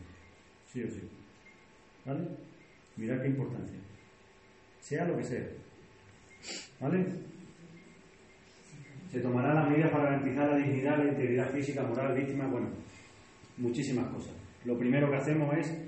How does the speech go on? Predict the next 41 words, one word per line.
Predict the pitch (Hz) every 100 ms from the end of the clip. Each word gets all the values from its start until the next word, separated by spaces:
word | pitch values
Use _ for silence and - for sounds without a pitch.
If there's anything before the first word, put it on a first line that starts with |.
| - - - -
decirle | 123 120 139 143
a | 127
la | 131
víctima | 156 170 175 170 -
todos | 151 165 151
los | 143
recursos | 143 143 127 135
que | 120
hay. | 107 95 98
Y | 110
hay | 120
recursos | 139 139 143 156
económicos, | - - 180 185 - - - - -
que | 123 123 131 -
es | 143 170 156
una | 160 151
de |
las | - -
cosas | 160 -
que | 135 117
más | 127 139
preocupa | 120 113 117 110
a |
la | 104
víctima. | 98 95 92 90 - - -
Parece | 107 110 131
mentira. | 110 131 - - - - - - - - - - - - - - - - - - - -
Es | 120
importante | 156 - 127 156 190
el | 131
recurso | 120 120 117
económico, | 107 101 98 95 -
pero | - 120 117
que | 123
como | 123 117 110
lo | 110
hay, | 170 175 175 - -
pero | 110 123
es |
que | 170
estamos | 170 160 170 175